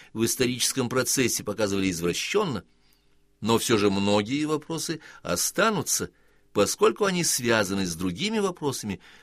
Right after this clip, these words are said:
лежащими вне истории и вне компетенции исторической науки. Дело в том, что в зависимости от того, каковы индивиды, составляющие общество – Такова и структура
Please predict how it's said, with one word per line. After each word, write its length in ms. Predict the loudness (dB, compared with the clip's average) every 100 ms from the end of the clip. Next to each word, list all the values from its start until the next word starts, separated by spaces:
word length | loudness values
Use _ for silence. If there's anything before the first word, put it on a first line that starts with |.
| -4
лежащими 540 | 2 4 4 0 -2
вне 480 | 0 0 2 2 0
истории 600 | -4 -2 0 2 0 -4 -10 -6
и 140 | -2
вне 240 | 2 4 2
компетенции 800 | 2 -2 -4 -2 -2 0 -4 -4
исторической 560 | -6 -6 -6 -4 -4
науки. 420 | -6 -8 -10 -14 -20 _ _ _ _ _ _ _ _ _ _ _ _ -20 -20 -10
Дело 380 | 0 2 2 -2
в 80 |
том, 240 | 0 0 0
что 260 | 0 0
в 60 | 2
зависимости 800 | 2 0 0 -2 0 -2 -2 -2
от 120 | -2
того, 380 | 0 2 2 2 _ _
каковы 460 | -4 2 2 2 0
индивиды, 680 | -2 -4 -4 -2 -2 -4 -10 _
составляющие 840 | -10 -6 -2 2 2 2 -2 -2 0
общество – 540 | 0 -2 -6 -6 -10 -12 _ _ _ _
Такова 340 | -8 2 6 6
и 80 |
структура 920 | 4 0 -4 -6 -2 2 6 6 4